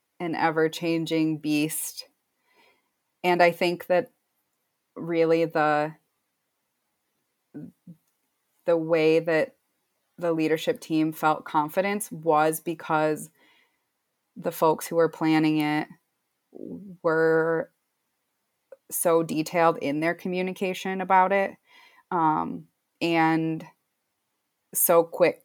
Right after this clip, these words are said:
to have a plan for a pivot and to have our plan B, plan C, rain plan, <laughs> you know, all the, all of the potential, um,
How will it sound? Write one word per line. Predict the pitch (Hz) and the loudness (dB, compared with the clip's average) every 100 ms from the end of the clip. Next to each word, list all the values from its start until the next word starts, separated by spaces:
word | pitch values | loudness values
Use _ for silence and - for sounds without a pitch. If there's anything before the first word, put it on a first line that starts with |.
| _ | _
to | - 175 160 156 156 156 _ _ _ _ _ | -4 0 2 0 -2 -6 _ _ _ _ _
have | - 165 160 | 2 4 6
a | |
plan | 165 175 165 170 175 | 2 0 2 2 2
for | 185 180 | 4 4
a | |
pivot | 180 196 180 185 180 | 4 2 4 4 4
and | 160 160 160 165 | 2 2 2 0
to | 180 | -2
have | 170 160 | 4 4
our | 156 156 151 156 160 _ _ _ _ _ | 6 4 4 2 -2 _ _ _ _ _
plan | - 170 165 160 | -6 0 2 2
B, | 165 170 165 165 - _ | 0 0 0 0 -6 _
plan | - 170 160 160 | -8 -4 0 0
C, | - 170 165 | 0 0 0
rain | 160 160 165 165 | 2 0 0 0
plan, | 185 165 190 - | 0 4 4 4
<laughs> | 202 | 2
you | 190 | 2
know, | 170 | 2
all | - 180 175 | 6 6 6
the, | 180 - _ - | 2 -4 _ 4
all | 170 170 180 | 8 8 6
of | 175 170 | 2 2
the | 165 | 0
potential, | 165 170 - 160 160 - 165 160 170 - - - _ _ | 0 -6 -4 -2 -2 0 2 2 0 -8 -20 -20 _ _
um, | 185 160 156 165 160 | 0 0 0 -4 -10